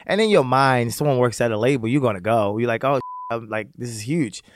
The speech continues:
So I packed up my little Eclipse. Um, you know, I got a little money to get that. I was working at Red Lobster down in Maryland, and I packed my Eclipse, and I just went to, um, New York.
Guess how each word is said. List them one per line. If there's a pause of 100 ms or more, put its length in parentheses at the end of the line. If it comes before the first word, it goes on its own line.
(160)
So
I
packed
up
my
little
Eclipse.
Um,
you
know,
I
got
a
little
money
to
get
that.
I
was
working
at
Red
Lobster
down
in
Maryland,
and
I
packed
my
Eclipse,
and
I
just
went
to, (720)
um,
New
York.